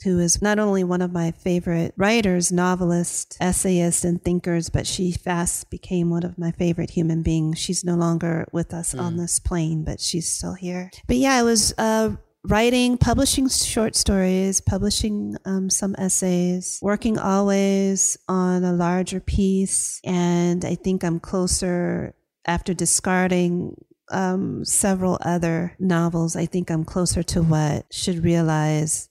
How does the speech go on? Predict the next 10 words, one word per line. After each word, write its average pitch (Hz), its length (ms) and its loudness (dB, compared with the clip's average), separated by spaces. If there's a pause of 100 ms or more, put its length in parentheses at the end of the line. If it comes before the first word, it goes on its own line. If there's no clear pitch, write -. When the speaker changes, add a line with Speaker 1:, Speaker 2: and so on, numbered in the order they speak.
Speaker 1:
itself 160 760 -2
and 175 160 0
all 170 220 0
those 165 220 0
stories 160 440 0
that 151 100 -2
I 147 80 0
never 143 260 -2
told. 156 640 -2
Speaker 2:
Mm. 120 500 -10